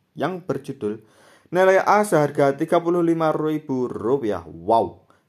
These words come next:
yang diunggah Kamis sembilan belas Agustus dua ribu dua puluh satu yang lalu.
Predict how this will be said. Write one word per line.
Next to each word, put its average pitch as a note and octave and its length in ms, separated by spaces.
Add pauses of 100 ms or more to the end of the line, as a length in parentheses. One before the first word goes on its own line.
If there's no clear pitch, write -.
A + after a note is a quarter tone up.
yang D#3 320
diunggah C3 400
Kamis A#2 400
sembilan F#2+ 240
belas G2 240
Agustus A#2 640
dua F2 160
ribu F2 240
dua F#2 160
puluh G2+ 160
satu G2+ 240
yang A#2 160
lalu. B2 320